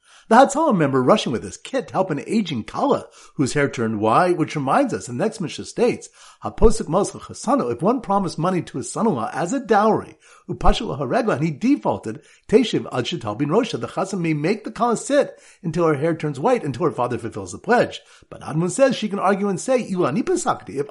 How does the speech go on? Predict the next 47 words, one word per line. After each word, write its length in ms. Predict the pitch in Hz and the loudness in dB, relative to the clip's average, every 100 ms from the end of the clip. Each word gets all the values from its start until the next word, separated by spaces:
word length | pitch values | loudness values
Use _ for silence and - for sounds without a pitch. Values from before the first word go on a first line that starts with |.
| - | -2
I 220 | 208 311 | 0 0
promise 360 | 233 180 127 | 0 -2 -4
you 60 | 113 | -8
money, 320 | 101 85 - _ - _ | -10 -10 -18 _ -20 _
on 100 | 170 | -2
my 180 | 139 113 107 | 0 2 0
own 100 | 180 | 2
behalf, 260 | 156 98 - | 0 0 6
it 80 | |
would 120 | 208 160 | 8 8
be 120 | 165 | 4
understandable 480 | 139 110 190 233 135 | 2 0 0 2 0
that 120 | 127 | 0
I 40 | |
may 160 | 131 131 | 0 -2
be 140 | 120 | -4
made 260 | 120 131 - | -4 -4 -6
to 80 | 92 | -6
wait 320 | 110 269 226 | 0 0 0
until 160 | 113 | -6
my 100 | 120 | -8
hair 140 | 95 104 | -6 -8
turns 240 | 196 175 | -10 -6
white. 340 | 160 262 - - _ - - | -2 -2 -2 -8 _ -18 -12
But 100 | 110 | -4
now 160 | 127 | -2
that 60 | 208 | -2
my 120 | 107 | -4
father 320 | - 120 196 | -4 -2 0
was 140 | 165 110 | 0 -4
the 80 | |
one 140 | 120 175 | -2 -2
who 40 | |
promised 400 | 113 120 208 247 | -4 -2 -2 0
it, 160 | 147 - | -2 -2
what 140 | 180 | -2
can 80 | 208 | 0
I 100 | 226 | 0
do? 380 | 202 302 269 - _ | 2 0 0 -4 _
Okanas 500 | 190 190 233 151 180 | 0 2 0 0 -2
Pator, 460 | - 320 277 330 220 | -6 -2 0 0 -2
either 220 | 135 160 | -2 0
marry 280 | 156 123 131 | 0 0 0
me 280 | 165 247 - _ _ | -2 -4 -6 _ _
or 120 | 165 | 2
release 440 | 240 269 294 240 339 | 2 2 0 0 -6
me." 240 | 277 - | -16 -18